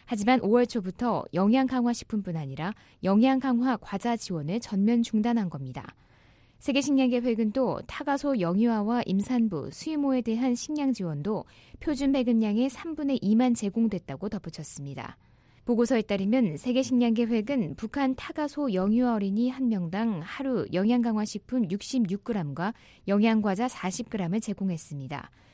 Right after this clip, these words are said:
또 임산부와 수유모 한 명당 하루 백삼십이 그램의 영양 강화 식품을 제공했습니다. 세계 식량 계획의 식량을 지원받은 수혜자 수도 크게 줄었습니다.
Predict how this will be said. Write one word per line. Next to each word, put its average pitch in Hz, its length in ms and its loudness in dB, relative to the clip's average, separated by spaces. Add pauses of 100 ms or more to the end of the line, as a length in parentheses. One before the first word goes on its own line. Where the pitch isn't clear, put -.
(340)
또 240 160 4
임산부와 254 720 4
수유모 247 480 2
한 240 160 0
명당 175 460 -2
하루 233 360 -2
백삼십이 214 800 -6
그램의 233 420 0
영양 190 320 0
강화 226 240 0
식품을 202 420 -6
제공했습니다. 156 840 -8 (680)
세계 277 260 0
식량 254 320 2
계획의 240 500 0
식량을 269 540 -2
지원받은 214 600 -2
수혜자 262 460 -4
수도 175 360 -4
크게 - 300 -6
줄었습니다. 147 720 -8